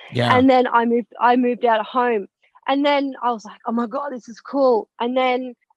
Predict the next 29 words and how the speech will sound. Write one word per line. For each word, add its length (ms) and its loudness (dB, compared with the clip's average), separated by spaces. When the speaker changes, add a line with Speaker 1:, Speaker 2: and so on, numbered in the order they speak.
Speaker 2:
I 120 2
became 380 -4
a 40 -4
hairdresser 680 0
because 280 -12
they're 100 -10
like, 220 -10
"You've 140 -14
gotta 180 2
have 180 -2
an 80 -12
apprenticeship." 640 -2
So, 100 -10
'cause 240 -12
back 240 -2
then 160 -4
you 60 -4
gotta 140 -2
have, 180 -6
be 100 -8
an 80 -14
apprentice. 540 0
So 80 2
I 80 6
became 320 -2
a, 160 -6
a 60 0
hairdressing 540 0
apprentice. 760 0